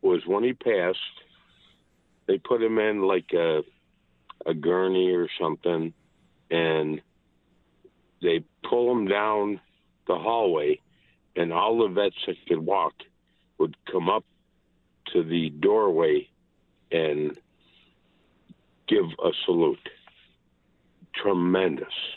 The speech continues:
I mean, and he had dementia, but you know what? It's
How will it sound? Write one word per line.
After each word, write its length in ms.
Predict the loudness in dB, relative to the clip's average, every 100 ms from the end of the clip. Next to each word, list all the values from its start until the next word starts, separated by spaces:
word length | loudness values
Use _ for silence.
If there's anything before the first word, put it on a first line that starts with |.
| -12 -4
I 40 |
mean, 380 | 0 2 0 -4 _ _ _ _ _ _ _ _ -2
and 340 | 2 2 0 -2
he 180 | 0 2
had 180 | 2 -2 -6
dementia, 520 | 0 0 0 -2 -4 -4 _
but 140 | -2 -2 _ _ _ _ _
you 100 | 0
know 80 | 0
what? 140 | 0 -4 -14 _ _ _ _ _ _ _ _ _ _ _ _ _ _ _
It's 240 | -4 -4